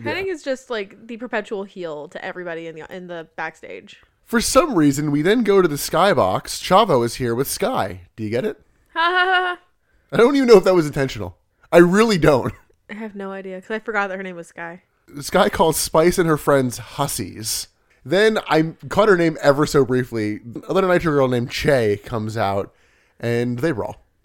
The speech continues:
Speaker 2: I forgot that this even happened. Was there a reasoning behind their brawling?
Speaker 1: She called her a hussy.
Speaker 2: Okay. <laughs>
Speaker 1: You would, you wouldn't wanna throw hands if someone called you a hussy?
Speaker 2: No, 'cause I've been called worse. <laughs>
Speaker 1: Then go to Jerry Flynn in the boiler room.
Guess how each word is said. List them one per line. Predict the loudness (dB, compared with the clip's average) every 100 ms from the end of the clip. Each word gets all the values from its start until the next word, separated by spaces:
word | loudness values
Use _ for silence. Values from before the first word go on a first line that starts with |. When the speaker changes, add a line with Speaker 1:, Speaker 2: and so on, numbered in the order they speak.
| _ -12
Speaker 2:
I | -10 -10 _
forgot | -20 -10 -10 -8
that | -12
this | -14 -14
even | -16
happened. | -16 -20 -20 -20
Was | -18 -10
there | -10
a | -8
reasoning | -10 -10 -10 -12 -10 -8
behind | -6 -8 -10 -10
their | -10
brawling? | -6 -6 -6 -8 -12 -18 _ _
Speaker 1:
She | -14 -8
called | -4 -4
her | -4
a | -6
hussy. | -8 -8 -10 -14 _ _ _ _ _ _
Speaker 2:
Okay. | -12 -10 -12 _
<laughs> | -18 -18 -20 -20 _ _ _ -14
Speaker 1:
You | -4
would, | -2 0
you | 0
wouldn't | 4
wanna | 2 2
throw | 0 2
hands | 2 0
if | -2
someone | -6 -2
called | -2
you | -2
a |
hussy? | -6 -8 -10
Speaker 2:
No, | -4 -4 -2 -4
'cause | -4 -4
I've | -4
been | -4
called | -2 -2
worse. | 2 0 -2 -10 -14 -14 -18 _ _ _ _ _ _ -2
<laughs> | -2 -2 _ _ _ _ _ _ _
Speaker 1:
Then | 0 2
go | 2
to |
Jerry | 6 8 8 6
Flynn | 2 4 6
in | 4
the | 2
boiler | 4 4 4 2
room. | 0 -2